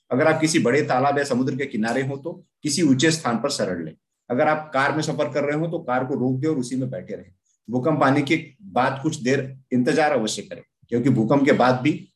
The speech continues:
कुछ और झटके आ सकते हैं। क्या भूकंप से कभी कोई नदी अपने स्थान से हटी है? हाँ, यह घटना अगस्त सत्रह, उन्नीस सौ उनसठ में मध्य रात्रि के बाद हुई। उसी समय दक्षिणी पश्चिमी मोंटाना में भूकंप आया।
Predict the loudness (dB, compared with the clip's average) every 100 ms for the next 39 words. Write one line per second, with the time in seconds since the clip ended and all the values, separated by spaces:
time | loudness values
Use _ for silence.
0 | -4 4 4 4 0 -4 -4 -4 -4 -8
1 | -12 -18 _ _ _ _ _ _ _ _
2 | 0 2 2 2 2 2 0 0 0 0
3 | 2 0 0 -2 -2 -4 -2 -2 -2 -4
4 | -6 -8 -8 -8 -12 _ _ -20 -2 -2
5 | -2 -6 -14 -2 0 2 0 0 -2 -2
6 | -2 -2 -4 -6 -4 0 0 0 -2 -2
7 | -2 -2 -4 -4 -2 0 0 -2 -8 -10
8 | _ -2 0 2 0 0 -2 -2 0 -2
9 | -4 -12 -20 _ _ _ -2 0 2 2
10 | 2 0 0 0 2 0 0 0 0 0
11 | -2 0 -2 -4 -8 -8 -8 -12 -16